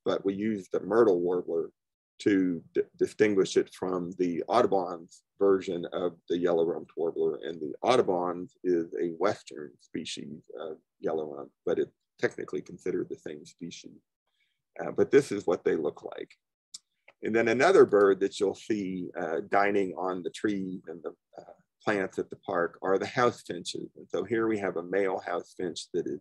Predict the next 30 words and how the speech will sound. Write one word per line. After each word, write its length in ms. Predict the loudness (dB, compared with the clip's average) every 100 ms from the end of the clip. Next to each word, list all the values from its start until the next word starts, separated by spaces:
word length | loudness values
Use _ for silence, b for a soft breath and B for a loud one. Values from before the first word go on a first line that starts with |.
| _
eating 440 | -6 -2 -2 -4 -12 _ _ _ _ _
the 80 | -10
seeds 540 | -6 -4 -2 -4 -6 -8
of 160 | -6
a 60 | -6
green 420 | -4 -4 -2 -4 -6
ash. 640 | -2 0 0 -2 -8 -14 _ _ _ _ _ _ _ 0
A 40 |
little 200 | 4 6
bit 140 | 6 4
later 600 | 6 8 8 6 4 2
in 380 | 0 0 0
the 120 | -2 -2
season, 560 | -2 -2 0 -2 0
you'll 260 | 0 0 0
find, 640 | -2 0 0 0 -2 -4 -8 -8
um, 400 | -8 -8 -10 -16 -20
cedar 340 | -4 0 4 4
waxwings. 800 | 4 0 -2 -10 -12 -12 -16 0
So 140 | 2
the 100 | 2
cedar 300 | 2 4 4
waxwings 680 | 4 2 0 -4 -4 -4 -6
are 220 | -6 -6 -2
here 220 | 0 0
now, 640 | 0 0 0 -2 -4 -6 _ _ _ _ _ _
and 200 | 0 2
they 140 | 4 4
too 460 | 6 6 6 2 -2
are 300 | -2 0 -2